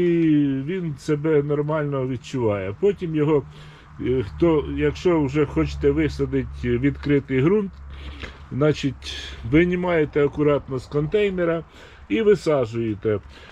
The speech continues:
Е, що значить, е, ще? Ну, <clears throat> перві роки,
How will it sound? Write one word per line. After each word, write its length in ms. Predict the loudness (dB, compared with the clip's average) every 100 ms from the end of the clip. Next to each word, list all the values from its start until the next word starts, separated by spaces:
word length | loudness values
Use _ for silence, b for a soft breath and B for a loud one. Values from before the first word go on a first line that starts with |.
| B
Е, 280 | 4 4 4
що 300 | 2 2 2
значить, 600 | 2 -6 -4 -6 -6 -4
е, 240 | 0 0
ще? 380 | -2 -2 0 0 -2 B B B B B B -6
Ну, 260 | 0 2 0 -6 B B -8 -6 -6
<clears throat> 680 | -8 -16 -20 -20 -20 -20 -6
перві 360 | 0 2 2 2
роки, 440 | 2 0 -4 -8